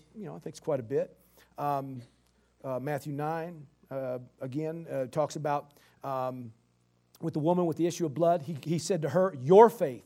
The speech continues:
has made you well." Mark ten, to the blind Bartimaeus, he said, "Go your way, your faith has made you well."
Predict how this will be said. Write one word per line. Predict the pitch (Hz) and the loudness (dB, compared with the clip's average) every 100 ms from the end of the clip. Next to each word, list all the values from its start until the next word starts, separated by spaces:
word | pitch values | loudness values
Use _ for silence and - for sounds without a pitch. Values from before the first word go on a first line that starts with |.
| _ - | _ -12
has | 135 | -8
made | 147 131 | -6 -6
you | 123 | -6
well." | 117 110 139 _ _ _ _ _ 151 | -6 -6 -8 _ _ _ _ _ 0
Mark | 170 165 | 0 0
ten, | - 190 202 | -2 0 0
to | 151 | -4
the | 139 | -2
blind | 156 180 180 | 0 2 4
Bartimaeus, | 175 165 160 202 160 | 4 4 2 0 -2
he | 175 | -4
said, | 185 151 127 | -4 -4 4
"Go | 202 | 6
your | 202 190 | 6 6
way, | 185 | 4
your | 156 190 240 | 6 10 10
faith | 240 180 147 | 8 0 -2
has | 135 120 | -6 -8
made | 135 120 | -8 -8
you | 120 | -10
well." | 113 104 131 | -8 -8 -10